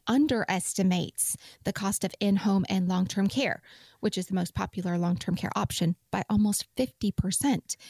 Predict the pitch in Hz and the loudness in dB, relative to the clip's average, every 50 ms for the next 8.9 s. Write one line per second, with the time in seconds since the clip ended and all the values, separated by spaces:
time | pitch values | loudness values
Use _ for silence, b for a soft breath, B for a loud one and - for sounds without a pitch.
0 | B B B B B _ - 214 - - 202 202 202 226 240 240 233 220 214 226 | B B B B B _ -4 -4 -2 0 0 0 2 4 4 6 6 6 4 4
1 | 233 - - 226 220 - - - 202 196 196 208 240 - - - 185 - - - | 2 2 -2 -4 -4 -4 -4 -2 -2 -2 -2 -2 -4 -6 -4 -6 -6 -6 -6 -8
2 | - - 233 294 330 - - - 233 214 208 - - - 196 190 - - 208 - | -4 -2 0 0 0 -2 -2 -2 -2 -2 0 0 0 0 -2 -2 -2 -6 -6 -4
3 | 233 - - 190 190 - - - - 208 - - 214 196 - - 214 202 202 208 | -4 -4 -4 -4 -4 -4 -4 -4 -4 -2 0 0 0 0 0 0 0 0 -2 -2
4 | - 196 196 196 190 - 202 202 190 - 180 170 185 254 B B B B B B | 0 0 0 0 2 2 0 0 0 0 0 0 0 0 B B B B B B
5 | B - - - - - - 233 226 233 226 233 233 226 226 233 226 226 - - | B -6 -2 -2 -2 -2 -2 -2 0 0 0 0 2 2 2 2 2 2 0 -2
6 | - 277 269 - - - 254 311 415 381 - - - _ _ _ _ _ _ _ | -4 -4 -4 -2 -2 0 0 0 0 0 -2 -6 -10 _ _ _ _ _ _ _
7 | _ - - - - - 202 190 185 190 226 269 277 - - 285 294 285 247 254 | _ -18 -12 -8 -4 -2 0 0 0 0 0 -2 -2 -2 -2 -2 -2 -2 -2 -2
8 | 254 254 - 240 - - - 254 254 247 233 226 233 247 269 269 277 | -2 -2 -2 -2 -4 -4 -2 0 2 2 4 4 4 4 4 4 2